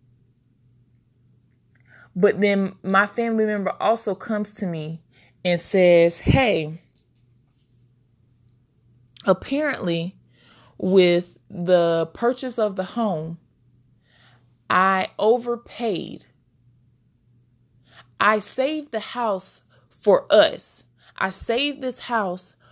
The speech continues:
for us, for our family, for you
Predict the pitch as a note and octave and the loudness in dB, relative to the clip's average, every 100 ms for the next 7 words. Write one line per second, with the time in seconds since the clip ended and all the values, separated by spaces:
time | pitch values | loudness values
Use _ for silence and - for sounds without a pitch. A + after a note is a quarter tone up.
0 | _ _ - A3+ G#3 - - G3 - F3 | _ _ 0 4 4 4 4 4 4 -2
1 | - - F#3+ F#3 - F3 G3 G#3+ G#3 - | -12 -4 0 0 2 4 4 2 -2 -8
2 | G#3 E3 - - _ - A#3+ A3 G3 A#3 | -6 -8 -10 -16 _ 0 2 2 0 0
3 | C#4 D3+ | 0 -2